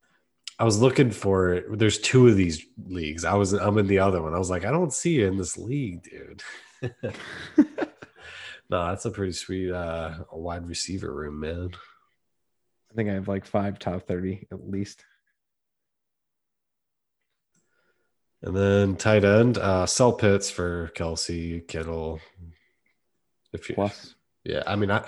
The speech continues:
Speaker 1: I have a, a league that's win now, and I have Kittle and Pitts.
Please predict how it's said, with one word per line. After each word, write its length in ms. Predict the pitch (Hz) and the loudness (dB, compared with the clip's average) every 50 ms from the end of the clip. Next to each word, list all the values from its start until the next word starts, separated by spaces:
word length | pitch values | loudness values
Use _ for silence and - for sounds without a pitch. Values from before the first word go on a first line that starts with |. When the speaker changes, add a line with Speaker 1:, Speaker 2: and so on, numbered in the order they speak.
| - - _ - - - - - - - | -10 -18 _ -20 -20 -20 -20 -20 -14 -6
Speaker 1:
I 100 | - 101 | -4 -2
have 180 | 101 143 139 110 | 0 0 2 2
a, 220 | 101 90 85 82 - - | 2 0 0 -2 -2 -2
a 60 | 92 | -2
league 260 | 95 95 95 92 90 92 85 78 | 0 2 2 2 2 0 0 0
that's 240 | 90 90 - - - | 0 -2 -2 -2 -2
win 200 | 92 95 85 80 | 0 0 0 2
now, 340 | 85 90 90 85 82 85 | 2 2 2 2 0 -2
and 220 | 82 - 82 82 85 | -4 -6 -8 -8 -8
I 80 | 82 | -8
have 240 | 80 80 87 80 - | -6 -8 -8 -10 -10
Kittle 300 | - - 95 85 80 76 | -12 -10 -10 -8 -6 -6
and 420 | 73 78 82 82 78 78 76 76 - - - _ _ | -6 -6 -6 -6 -8 -8 -10 -12 -18 -20 -20 _ _
Pitts. 480 | - - 71 73 - - - - - - | -16 -14 -12 -12 -12 -14 -18 -20 -20 -20